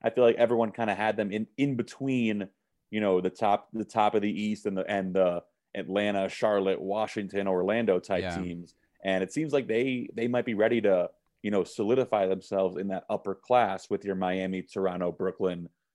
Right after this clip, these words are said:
Speaker 1: Boston, and, um, Milwaukee. So,
Speaker 2: Yeah.
Speaker 1: um,
Speaker 2: Well, I was certainly on that train. I didn't think that they did enough in the offseason,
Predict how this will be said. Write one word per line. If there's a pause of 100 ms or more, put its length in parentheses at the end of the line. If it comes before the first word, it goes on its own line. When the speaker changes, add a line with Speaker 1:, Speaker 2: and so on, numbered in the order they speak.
(160)
Speaker 1:
Boston,
and,
um, (480)
Milwaukee.
So, (360)
Speaker 2:
Yeah.
Speaker 1:
um,
Speaker 2:
Well,
I
was
certainly
on
that
train.
I
didn't
think
that
they (100)
did
enough
in
the
offseason,